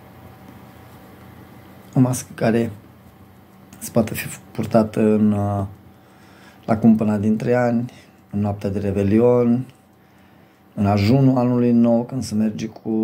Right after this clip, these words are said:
plugușorul, cu mascatul. Da. Uh, eu, uh, numai că mi-am cifurit barba.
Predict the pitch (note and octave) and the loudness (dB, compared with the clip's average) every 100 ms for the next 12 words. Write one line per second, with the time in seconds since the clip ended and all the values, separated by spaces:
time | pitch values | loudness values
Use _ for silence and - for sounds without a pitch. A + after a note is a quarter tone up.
0 | G#2+ G#2+ G#2 G#2 G#2 - A2 G#2+ A2 - | 0 -2 -2 -4 -8 -12 -2 -2 -2 -2
1 | A#2+ A#2+ A#2+ - A#2+ B2 A#2+ - F2+ F2 | 4 4 4 0 -4 -4 -6 -8 -10 -8
2 | G2+ - - A#2 A#2 A2 - A2 A2+ A2 | -8 -10 -2 2 2 -2 -4 0 2 2
3 | G#2 A2+ - - - - - - - - | 0 -6 -16 -20 -20 -20 -20 -20 -20 -20
4 | - - - - - - - - - - | -20 -20 -20 -18 -16 -16 -10 -8 -6 0
5 | C3+ B2+ - - - - - C#3 C3+ C3 | 4 4 0 -10 -18 -16 -4 2 4 4
6 | B2+ C3+ C3 - - - _ _ C#3 D3+ | 2 0 -2 -14 -20 -20 _ _ -2 0
7 | D3 C#3+ C3+ A#2+ A2+ - - _ - - | 0 0 2 2 0 -4 -16 _ -18 -18
8 | - _ _ _ - - - - - - | -20 _ _ _ -20 -20 -20 -20 -20 -20
9 | - - - - D#2+ F#2+ F#2 - - G#2 | -20 -18 -4 -2 0 0 -2 -4 -8 -4
10 | G#2+ G#2 G#2+ E2+ | -2 0 -2 -2